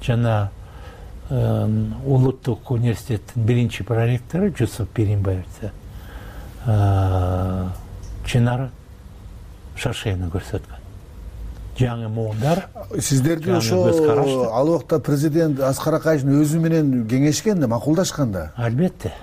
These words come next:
Speaker 1: Кене-, кене-, кеңешпей жатып,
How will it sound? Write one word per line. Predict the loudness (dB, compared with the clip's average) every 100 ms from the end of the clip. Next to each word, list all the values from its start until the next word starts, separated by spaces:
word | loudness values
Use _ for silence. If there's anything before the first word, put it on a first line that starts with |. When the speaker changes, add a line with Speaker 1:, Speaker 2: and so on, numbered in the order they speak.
| -18 -20 -20 -20 -20 -18 -18 -18 -18 -18 -18 -16 0
Speaker 1:
Кене-, | 4 6 4 2
кене-, | 0 2 2 2 2
кеңешпей | 2 4 2 0 0 2
жатып, | 2 0 -6